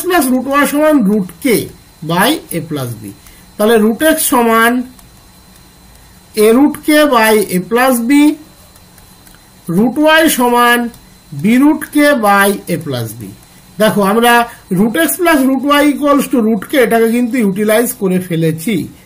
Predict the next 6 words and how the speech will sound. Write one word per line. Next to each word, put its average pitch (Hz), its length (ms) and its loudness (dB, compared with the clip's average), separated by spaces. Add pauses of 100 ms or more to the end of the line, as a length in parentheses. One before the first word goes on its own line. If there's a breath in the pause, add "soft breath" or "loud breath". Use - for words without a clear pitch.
(180 loud breath)
এটাকে 202 240 -2 (160)
আর 196 180 0 (100)
ব্যবহার 151 240 -6 (100)
করব 110 300 -14
না। - 60 -18 (420 loud breath)
তাহলে 294 220 2